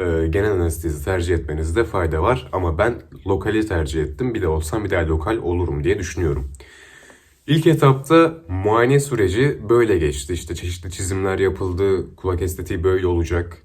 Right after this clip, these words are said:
diye. Ve şunu söylememde fayda var. Siz, e, kulaklarınızı tamamen arkaya yapışık bir şekilde hayal ediyorsunuz bu ameliyata gitmeden önce ama belli bir esneme payı oluyor. Şu anda bende gördüğünüz üzere ve kulak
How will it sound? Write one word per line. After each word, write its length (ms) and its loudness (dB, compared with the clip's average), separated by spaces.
diye. 300 -2
Ve 380 4
şunu 480 0
söylememde 640 2
fayda 400 0
var. 200 -2
Siz, 720 -2
e, 300 0
kulaklarınızı 720 -2
tamamen 340 0
arkaya 380 0
yapışık 480 -2
bir 60 -12
şekilde 300 -4
hayal 320 -2
ediyorsunuz 460 -4
bu 80 -2
ameliyata 340 -4
gitmeden 280 -6
önce 220 -4
ama 260 0
belli 240 2
bir 100 4
esneme 440 0
payı 260 0
oluyor. 440 0
Şu 160 -6
anda 260 -2
bende 260 -2
gördüğünüz 480 0
üzere 260 -2
ve 140 -4
kulak 340 -2